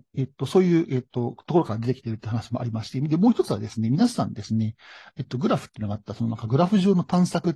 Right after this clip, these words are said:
ていうのをですね、あの、アルゴリズム論とかですね、あるいはなんかプログラミング通論みたいな、あの、授業で、えっと、勉強したことがあるかもしれません。で、例えばですね、あの、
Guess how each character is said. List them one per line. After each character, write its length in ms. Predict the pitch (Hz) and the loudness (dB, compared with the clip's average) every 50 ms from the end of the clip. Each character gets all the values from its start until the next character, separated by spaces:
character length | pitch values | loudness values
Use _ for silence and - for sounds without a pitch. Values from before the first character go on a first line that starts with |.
| - _ _ | -6 _ _
て 80 | - 101 | -12 -10
い 20 | |
う 60 | 98 95 | -10 -10
の 100 | 95 92 | -10 -12
を 60 | 90 | -12
で 120 | 90 95 | -14 -16
す 140 | - - 110 | -12 -10 -8
ね、 120 | 107 104 - | -8 -6 -4
あ 80 | 113 | -4
の、 100 | 117 117 | -2 -2
ア 40 | 127 120 | -2 -2
ル 80 | 127 | -2
ゴ 100 | 123 131 | -2 -2
リ 80 | 127 120 | -2 -2
ズ 140 | 113 117 113 | -2 -4 -4
ム 100 | 104 95 | -4 -6
論 200 | 90 90 92 92 | -8 -10 -12 -14
と 120 | - - | -16 -16
か 100 | - 92 | -16 -14
で 100 | 92 101 | -14 -12
す 120 | - - | -8 -4
ね、 140 | 107 98 98 _ - - - - - - - - | -4 -4 -4 _ -14 -20 -20 -20 -20 -20 -12 -8
あ 80 | - | -6
る 80 | 113 120 | -4 -4
い 60 | 123 | -4
は 80 | 117 110 | -6 -8
な 40 | |
ん 20 | - | -10
か 60 | - | -8
プ 120 | - - | -4 -2
ロ 60 | 135 123 | 0 0
グ 60 | 127 | 2
ラ 100 | 120 117 | 2 2
ミ 100 | 120 113 | 0 0
ン 20 | |
グ 80 | 110 123 | -2 -6
通 240 | - - - 123 107 | -10 -6 -6 -6 -6
論 180 | - 98 98 | -6 -8 -8
み 60 | 107 | -8
た 120 | 113 - 107 | -6 -6 -6
い 40 | 101 | -6
な、 160 | 101 98 - | -6 -6 -8
あ 100 | - 110 | -8 -6
の、 100 | 104 104 | -6 -4
授 120 | 104 117 107 | -4 -4 -4
業 200 | 107 98 98 104 | -6 -8 -8 -6
で、 240 | 107 120 113 113 - | -4 -4 -4 -6 -8
え 40 | 120 | -10
っ 20 | |
と、 80 | - 98 | -6 -2
勉 160 | 123 117 117 | 0 0 0
強 140 | - 117 113 | 0 -2 -6
し 40 | |
た 80 | - - | -6 -6
こ 80 | - 107 | -10 -10
と 80 | 104 | -8
が 80 | 101 110 | -6 -4
あ 40 | 110 | -4
る 80 | 110 - | -4 -6
か 80 | 110 | -6
も 100 | 101 98 | -8 -8
し 100 | 101 - | -8 -8
れ 60 | 107 | -8
ま 140 | 104 101 98 | -8 -8 -8
せ 100 | - - | -8 -10
ん。 80 | 101 - _ - - - - - | -12 -12 _ -20 -20 -20 -14 -10
で、 80 | - 147 | -8 -8
例 220 | 135 143 - 190 | -4 0 2 2
え 60 | 151 | 2
ば 120 | 104 95 92 | 2 0 -4
で 100 | 95 95 95 | -6 -10 -10
す 120 | - - | -6 -4
ね、 200 | 104 107 104 - | -4 -4 -4 -6
あ 140 | - 110 104 | -6 -4 -2
の、 560 | 101 101 101 101 98 101 101 98 98 98 113 | 0 0 0 -2 -2 -4 -4 -4 -6 -8 -10